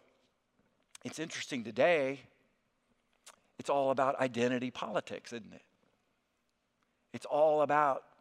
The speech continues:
identifying with this group or that group, and it's almost like what's happening in our society is we're being told we need to hate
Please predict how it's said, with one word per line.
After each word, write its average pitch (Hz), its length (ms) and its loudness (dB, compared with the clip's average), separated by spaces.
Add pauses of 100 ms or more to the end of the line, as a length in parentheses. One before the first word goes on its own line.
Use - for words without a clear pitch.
(140)
identifying 139 760 -2
with 113 200 -6 (420)
this 175 160 -8
group 165 340 -8 (480)
or 101 80 -14 (100)
that 156 220 2
group, 160 340 -6 (580)
and 127 360 -4
it's 131 200 -6
almost 165 420 -4
like 139 400 -2 (260)
what's 131 220 -4
happening 143 540 -2
in 123 120 -4
our 123 160 -2
society 113 800 -2 (300)
is 127 120 -4
we're 139 220 -4
being 131 240 -4
told 143 640 0 (220)
we 123 140 -8
need 139 200 -6
to 110 80 0
hate 135 500 -6